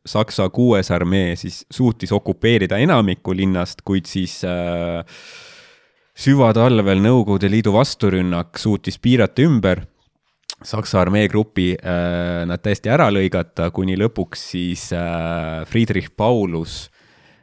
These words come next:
äh, otsustas e-, äh, eirates Hitleri, äh, käsku siiski alistuda ja mitte sooritada enesetapu, vaid alistuda venelastele,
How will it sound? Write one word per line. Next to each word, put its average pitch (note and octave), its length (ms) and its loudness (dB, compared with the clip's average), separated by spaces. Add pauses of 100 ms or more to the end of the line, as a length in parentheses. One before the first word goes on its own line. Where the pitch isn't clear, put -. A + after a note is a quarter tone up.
(140)
äh, E2 280 -2
otsustas F#2 720 -4
e-, A2+ 220 -4
äh, G2 640 -2 (100)
eirates A#2 560 2
Hitleri, F2 720 0
äh, E2+ 280 -2
käsku F2 520 -2 (100)
siiski - 320 -4
alistuda F2 680 0
ja F2 180 -4
mitte - 280 -2
sooritada F#2 460 -2
enesetapu, F2+ 560 -2
vaid F2 120 -2
alistuda F#2+ 440 -2
venelastele, E2+ 720 -4